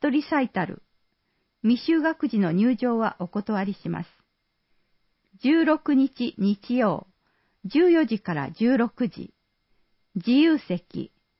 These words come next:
一般四千五百円、エビ館四千五十円。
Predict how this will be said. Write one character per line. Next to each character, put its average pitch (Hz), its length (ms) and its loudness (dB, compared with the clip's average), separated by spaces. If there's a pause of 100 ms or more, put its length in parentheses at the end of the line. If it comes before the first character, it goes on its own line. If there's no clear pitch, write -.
(120)
一 240 160 -2 (200)
般 247 340 2 (180)
四 269 280 4
千 294 260 2
五 190 100 0
百 208 360 -4
円、 165 260 -4 (460)
エ 220 120 0
ビ 294 160 2
館 233 380 0 (260)
四 294 220 4
千 285 280 2
五 180 160 2
十 247 280 0
円。 156 260 -6